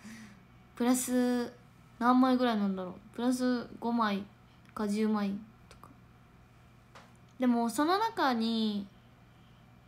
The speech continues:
結構ね、ブレてるやつとか、ちょっと光飛びしちゃってるやつとかもあるから。あれって余ったら自分で持って帰る。自分で持って帰るか、いらんかったらそのまま。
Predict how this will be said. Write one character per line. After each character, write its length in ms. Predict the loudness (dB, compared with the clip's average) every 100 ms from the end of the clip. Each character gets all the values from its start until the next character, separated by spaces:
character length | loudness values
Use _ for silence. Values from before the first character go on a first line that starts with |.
| -20 -20 -20 -20 -20 -20 -20 -20 -16
結 160 | -16 -12
構 200 | -4 0
ね、 220 | 0 -2
ブ 200 | -4 0
レ 140 | 2
て 200 | 0 -4
る 120 | -4 -4
や 100 | -6
つ 140 | -10
と 100 | -12
か、 80 | -12
ち 100 | -12
ょ 40 |
っ 20 |
と 60 | -12
光 340 | -8 -4 -4
飛 140 | -4 -6
び 80 | -8
し 80 |
ち 80 | -8
ゃ 40 | -10
っ 40 |
て 160 | -10 -10
る 80 |
や 80 | -10
つ 120 | -12
と 100 | -14
か 120 | -12 -10
も 140 | -10
あ 20 |
る 80 | -12
か 160 | -14 -12
ら。 220 | -10 -12 -14 -20 -20 -20 -20 -20 -20 -20 -20 -20 -20 -20 -20 -20 -20 -20 -20 -20 -20 -20 -20 -20 -20 -20 -20 -20 -20 -20 -20 -20 -20 -18 -6
あ 40 |
れ 120 | -4
っ 20 |
て 140 | -2 0
余 280 | 0 0 -4
っ 60 |
た 100 | -6
ら 120 | -4
自 160 | -4 -6
分 240 | -6 -4
で 40 | -4
持 140 | -4
っ 40 | -6
て 120 | -10
帰 120 | -16
る。 40 | -18 -20 -20 -20 -20 -20 -20 -20 -20 -20 -16 -10
自 160 | -6
分 160 | -2 0
で 80 | 0
持 160 | 0
っ 60 | -2
て 100 | -4
帰 240 | 0 0
る 80 | 0
か、 180 | -2 -2
い 80 | 0
ら 140 | -2
ん 100 | -2
か 120 | -4
っ 100 | -4
た 140 | -2 -2
ら 120 | -2
そ 140 | -2
の 80 | -2
ま 180 | -2 0
ま。 320 | 0 -2 -4